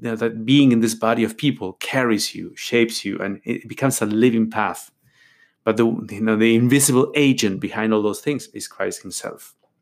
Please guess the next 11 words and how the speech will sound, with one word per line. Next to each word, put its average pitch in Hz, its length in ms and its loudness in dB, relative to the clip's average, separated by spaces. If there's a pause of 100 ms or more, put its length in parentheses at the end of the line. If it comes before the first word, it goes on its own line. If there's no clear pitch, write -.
(1400)
Okay, 101 260 0 (200)
just - 260 -8
to 107 140 -2
expand 113 420 -2
a 107 40 2
bit 110 140 0
on 98 100 -4
what 98 180 -6
those - 220 -6
words - 280 -8
mean. - 220 -8